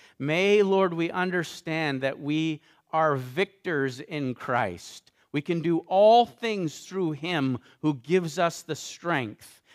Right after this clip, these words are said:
We, Lord, are overcomers. We are forgivers.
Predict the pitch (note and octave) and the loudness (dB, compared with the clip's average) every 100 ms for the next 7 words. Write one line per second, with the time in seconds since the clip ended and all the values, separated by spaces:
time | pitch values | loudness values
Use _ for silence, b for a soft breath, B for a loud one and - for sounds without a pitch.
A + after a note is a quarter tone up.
0 | b C#3+ F3 G3+ G#3 G3 G3 G#3 G#3+ A3 | b -4 0 2 4 4 6 6 6 4
1 | - B - D#3 E3+ A#3+ A#3 A#3 A#3 A3+ | -2 B 0 0 0 4 6 8 6 0
2 | - G3 E3+ B2+ A2+ D3 F#3+ E3 D#3 - | 0 0 0 -2 -4 -6 0 2 2 -2
3 | E3 C#3 B2+ A3+ F#3+ C#3 F#2+ - - | -8 -8 2 4 6 4 2 -6 -18